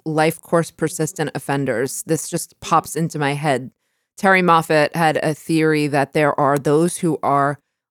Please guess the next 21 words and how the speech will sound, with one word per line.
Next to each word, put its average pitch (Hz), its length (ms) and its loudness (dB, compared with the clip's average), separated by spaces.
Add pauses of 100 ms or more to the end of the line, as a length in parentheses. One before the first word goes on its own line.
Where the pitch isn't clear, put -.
(120)
life 175 320 0
course 175 260 0
persisters. 165 920 -2
So - 180 -4
from 156 180 -2
an 147 160 -2
early 180 400 2
age, 160 640 -2
they 156 200 0
start - 280 -2
committing 151 440 -4
antisocial 156 880 -4 (200)
crimes, 165 560 -2
and 160 200 -4
this 160 140 0
could 170 220 -2
be 156 120 0
'cause 160 220 -4
of 143 180 -2
neurological 156 680 0
deficits. 156 720 -4